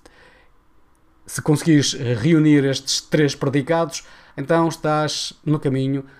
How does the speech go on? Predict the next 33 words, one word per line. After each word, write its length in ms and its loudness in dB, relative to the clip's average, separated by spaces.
de 200 -2
atingir 380 0
os 100 -6
teus 260 -4
resultados 680 -4
e 180 -8
o 200 -6
sucesso 480 -8
que 80 -8
desejas. 520 -10
Eu 60 -4
sou 140 4
o 20 4
José 160 2
Freitas, 720 -2
eu 260 4
e 80 2
o 60 2
Pedro 240 4
Fonseca 400 -2
estamos 840 -2
por 120 0
aqui 420 0
em 140 2
Café 240 0
Comunicação, 720 0
às 460 -4
terças 440 2
o 60 -10
Pedro, 560 0
às 140 -10
quintas 580 -4
eu, 300 4